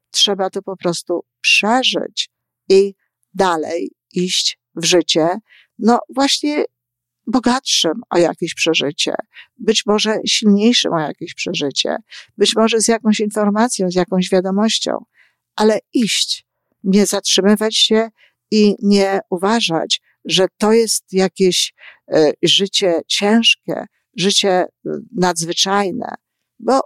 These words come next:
bo życie generalnie rzecz biorąc takie jest.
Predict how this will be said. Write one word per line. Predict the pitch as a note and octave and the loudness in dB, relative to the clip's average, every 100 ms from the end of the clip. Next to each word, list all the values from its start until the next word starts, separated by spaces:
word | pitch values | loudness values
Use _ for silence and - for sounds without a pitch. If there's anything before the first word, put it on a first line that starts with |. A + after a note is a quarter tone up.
| _ | _
bo | _ B3+ A#3+ | _ -2 0
życie | A3+ A#3+ - B3 A#3+ | -2 -2 0 0 -4
generalnie | - G#3 G#3 A#3 C4 A#3 | -4 0 2 2 0 -2
rzecz | F3+ E3 | -2 -4
biorąc | - E3 E2+ G3+ - - - - _ | -4 -4 -4 -8 -14 -18 -20 -20 _
takie | - F#3+ G#3 | -2 0 2
jest. | F#3+ E3+ - E3+ | 4 4 0 -4